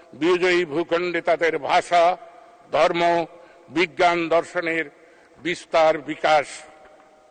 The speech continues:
ঘটিয়েছে। তাদের মনোভাব এতই আগ্রাসী ছিল যে যারা তাদের আওতার বাইরে, তাদের বর্বর বলে চিহ্নিত করত,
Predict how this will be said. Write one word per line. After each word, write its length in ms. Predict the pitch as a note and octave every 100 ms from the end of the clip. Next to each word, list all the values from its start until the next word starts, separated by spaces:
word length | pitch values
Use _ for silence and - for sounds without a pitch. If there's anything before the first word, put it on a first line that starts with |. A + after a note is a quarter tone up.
| _ - _ _ _ _ _ A2
ঘটিয়েছে। 680 | C3+ B2+ B2 A2 - - - _ _ _ _ _ _
তাদের 340 | - D3+ E3+ E3
মনোভাব 440 | F3 F3+ F3 F3+
এতই 260 | F#3 F#3+ F3+
আগ্রাসী 500 | F3+ E3+ G#3 G3 G3
ছিল 280 | F3+ G3+ G3
যে 240 | G3+ A3+ - - - - - - -
যারা 300 | B2+ F3 G3
তাদের 340 | G#3 G3 G#3
আওতার 500 | G3+ G3 G#3 A3+ A3+
বাইরে, 400 | A3 A#3 A#3 B3 D4 - - -
তাদের 320 | - F#3 G#3 F#3+
বর্বর 560 | F#3 G3 G#3 A3+ B3
বলে 240 | A#3 G#3 G3+
চিহ্নিত 440 | F#3+ E3 D#3+ C#3
করত, 440 | C#3+ C3 B2 _